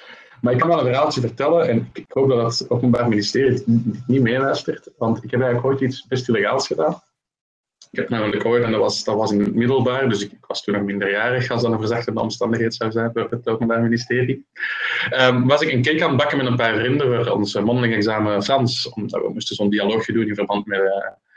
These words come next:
met het, eh, met het restaurant en, en iets koken en dan consumeren en dergelijke meer. En dus we gingen de cake bakken en we komen bij die, bij die desbetreffende, eh, jonge heer thuis. En we gaan dus de boter smelten, maar dat lukte niet goed in de pan, want wa-, hoe oud waren wij?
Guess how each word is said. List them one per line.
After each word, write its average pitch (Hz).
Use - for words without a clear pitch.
met 95
het, 95
eh, 95
met 95
het -
restaurant 107
en, 101
en 98
iets 95
koken 110
en 98
dan 95
consumeren 101
en 98
dergelijke 98
meer. 104
En -
dus 127
we 170
gingen 165
de 123
cake 143
bakken 147
en 110
we 101
komen 110
bij 101
die, 98
bij 101
die 98
desbetreffende, 101
eh, 101
jonge 110
heer 104
thuis. 160
En 110
we 110
gaan 113
dus 101
de 101
boter 120
smelten, 139
maar 107
dat 98
lukte -
niet 101
goed 92
in 95
de 95
pan, 113
want 98
wa-, -
hoe 101
oud 113
waren 110
wij? 101